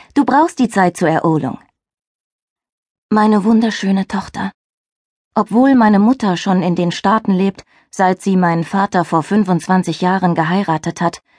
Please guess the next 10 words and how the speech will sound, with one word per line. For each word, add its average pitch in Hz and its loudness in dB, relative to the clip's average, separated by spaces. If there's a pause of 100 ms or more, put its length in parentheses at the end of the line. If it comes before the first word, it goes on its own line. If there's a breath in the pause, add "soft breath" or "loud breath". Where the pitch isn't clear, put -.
(180)
ist 220 -6
ihr 247 0
französischer 220 0
Akzent 208 0
so 190 -6
stark 180 -4
wie 180 -2
eh 180 -6
und 208 -2
je. 180 -6